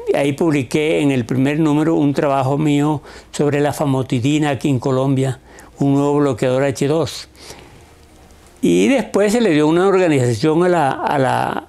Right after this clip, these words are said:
a la revista de mucho valor, y se le dio su organización, se nombró editor, se le dio un reglamento. Y el evento más importante de la asociación,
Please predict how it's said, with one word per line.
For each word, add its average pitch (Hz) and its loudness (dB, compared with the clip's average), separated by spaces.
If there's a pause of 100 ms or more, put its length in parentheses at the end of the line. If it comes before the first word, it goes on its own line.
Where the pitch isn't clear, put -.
a 143 -2
la 120 -2
revista 143 -2 (340)
de 139 0
mucho 120 2
valor, 160 2 (1200)
y 156 0
se - 0
le 127 0
dio 127 0
su 156 -2
organización, 139 0
se 160 0
nombró 127 0
editor, 170 0
se - -4
le 135 0
dio 127 0
un 135 2
reglamento. 127 0 (720)
Y 143 2
el 139 2
evento 226 2
más 226 2
importante 170 0
de 143 0
la 135 2
asociación, 135 0